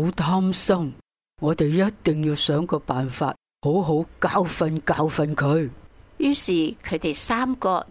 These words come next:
Speaker 2: 就去到馬騮仔屋企啦。啱啱馬騮仔唔響屋企，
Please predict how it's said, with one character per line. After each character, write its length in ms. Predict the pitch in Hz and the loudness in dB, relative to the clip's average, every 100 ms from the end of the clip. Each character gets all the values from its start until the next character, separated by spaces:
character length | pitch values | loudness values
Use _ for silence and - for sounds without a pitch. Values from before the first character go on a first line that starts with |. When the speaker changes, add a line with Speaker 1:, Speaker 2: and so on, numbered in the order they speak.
| - | -10
Speaker 2:
就 180 | 156 151 | -10 -4
去 140 | 180 | -4
到 160 | 185 190 | -2 -2
馬 280 | 175 151 185 | -2 -2 0
騮 180 | 233 247 | 0 0
仔 200 | 208 196 | 0 0
屋 80 | 226 - | -2 -4
企 220 | 214 190 | -2 0
啦。 340 | 214 185 139 - _ _ _ _ _ | 0 -2 -2 -8 _ _ _ _ _
啱 260 | - 208 220 | -4 -2 -2
啱 320 | - 226 214 - | 0 0 -2 -6
馬 240 | 185 160 190 | -6 -2 0
騮 160 | 233 | 0
仔 200 | 226 254 208 | 0 -2 -2
唔 120 | 170 | -2
響 180 | 180 170 | -2 -2
屋 140 | 220 | -2
企， 560 | 233 202 160 208 180 - | -4 -4 0 0 -2 -4